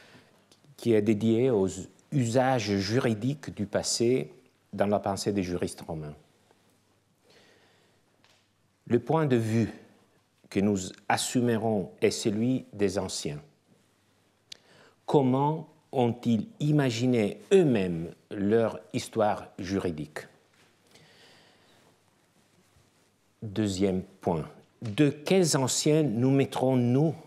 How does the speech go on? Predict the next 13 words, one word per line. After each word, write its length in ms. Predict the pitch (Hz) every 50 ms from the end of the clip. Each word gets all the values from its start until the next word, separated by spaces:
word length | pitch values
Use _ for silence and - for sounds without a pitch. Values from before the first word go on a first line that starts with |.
| - _ _ _ _ _ _ _ -
à 100 | - 98
l'écoute ? 560 | 101 98 - - - 87 78 - - - 82 76 73 - - _ _ _ _ _ _ _ _ - _ _ - - - - _ -
Les 80 | 113 -
protagonistes 680 | - 123 127 - 123 123 135 131 156 160 - - 104
seront 380 | - - 120 107 107 110 104
les 220 | 98 95 110 117 107
juristes, 680 | 95 104 107 98 95 101 117 147 147 - - - 87 85 78 - - - - - - - - - - - - - - -
mais 340 | 113 120 120 120 - - -
d'autres 520 | 120 117 151 165 160 - - 123 104 104
auteurs 680 | 113 101 - - - 139 151 151 156 131 92 87 87 -
aussi 500 | - 104 - - - - - 139 151 143
seront 380 | - - 113 107 92 107 104 104
pris 460 | 101 - - - - 139 139 139 -